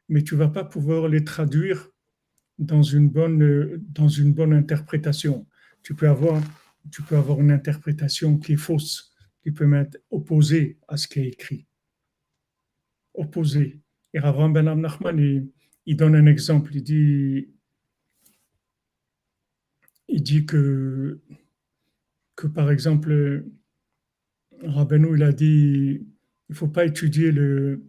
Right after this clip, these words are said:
Il faut pas étudier le Moreh Nevuchim, il faut pas étudier le guide des égarés.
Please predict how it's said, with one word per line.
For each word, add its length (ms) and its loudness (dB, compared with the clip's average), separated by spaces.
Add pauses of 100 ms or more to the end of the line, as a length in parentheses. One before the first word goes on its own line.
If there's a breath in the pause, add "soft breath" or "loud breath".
(300)
Il 60 -14
faut 120 -8
pas 180 0
étudier 440 0
le 60 0
Moreh 300 6
Nevuchim, 540 2
il 40 -12
faut 140 -18
pas 140 -6
étudier 320 0
le 120 0
guide 240 2
des 200 -2
égarés. 460 -4